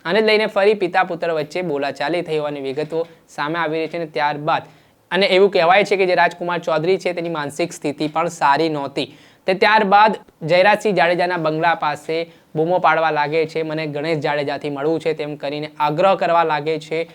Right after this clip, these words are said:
ને આમાં ત્યાં હાજર સિક્યુરિટી ગાર્ડ છે તેને અટકાવવાનો પ્રયાસ કરે છે, છતાં પણ તે માનતો નથી ને તેને લઈને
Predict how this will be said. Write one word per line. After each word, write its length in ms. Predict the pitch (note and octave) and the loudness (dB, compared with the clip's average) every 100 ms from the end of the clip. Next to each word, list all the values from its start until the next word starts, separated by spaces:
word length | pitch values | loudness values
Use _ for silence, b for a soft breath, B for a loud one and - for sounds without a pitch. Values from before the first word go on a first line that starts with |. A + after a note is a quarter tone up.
| B B | B B
ને 80 | D3 - | -14 -8
આમાં 300 | D#3 D#3+ D#3 | -6 -6 -6
ત્યાં 180 | D#3+ C3+ | -6 -4
હાજર 160 | C#3+ | -4
સિક્યુરિટી 400 | D3+ C#3+ D3 C#3 | -4 -6 -6 -6
ગાર્ડ 260 | C3+ D#3 E3 | 0 0 0
છે 100 | E3+ | -2
તેને 160 | D#3+ | -6
અટકાવવાનો 380 | D3+ - D3 D3 | -6 -4 -4 -4
પ્રયાસ 340 | C#3 E3 G#3+ G3+ | 0 4 4 2
કરે 200 | G3 G3 | 0 0
છે, 60 | |
છતાં 320 | F#3+ F3+ F3+ | -2 0 0
પણ 120 | F#3 F3+ | 0 -4
તે 80 | |
માનતો 340 | E3+ D#3 D#3 F3+ | -4 -4 -4 -4
નથી 180 | E3+ F3+ | -4 -6
ને 60 | |
તેને 200 | E3+ E3 | -6 -4
લઈને 360 | E3 E3+ F#3 | -2 -2 -2